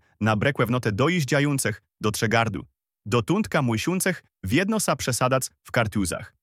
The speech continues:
Jordele Pinca, Kwescyżna, Westowy, bez przystępu do banów, miast jacich jezdzi autobusowe zastępcio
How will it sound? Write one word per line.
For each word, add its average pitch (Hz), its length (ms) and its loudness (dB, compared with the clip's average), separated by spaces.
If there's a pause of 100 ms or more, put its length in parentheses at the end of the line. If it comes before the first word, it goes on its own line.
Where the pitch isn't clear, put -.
(640)
Jordele 113 420 2
Pinca, 160 420 0 (240)
Kwescyżna, 165 560 0 (240)
Westowy, 196 460 0 (220)
bez 123 220 2
przystępu 135 580 0
do 104 100 2
banów, 104 420 -2 (340)
miast 117 260 2
jacich 123 360 0
jezdzi 120 380 0 (200)
autobusowe 117 680 0 (200)
zastępcio 123 640 0